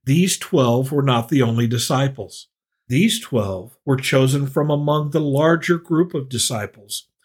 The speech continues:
to become apostles, to be specifically sent out into Jerusalem,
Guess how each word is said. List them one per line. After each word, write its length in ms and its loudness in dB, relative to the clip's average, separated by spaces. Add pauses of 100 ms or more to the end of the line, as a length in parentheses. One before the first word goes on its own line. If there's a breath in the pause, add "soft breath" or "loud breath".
(260)
to 100 -6
become 400 0
apostles, 760 -2 (280 soft breath)
to 100 -6
be 160 2
specifically 840 0
sent 360 0
out 440 -2
into 300 -4
Jerusalem, 840 -2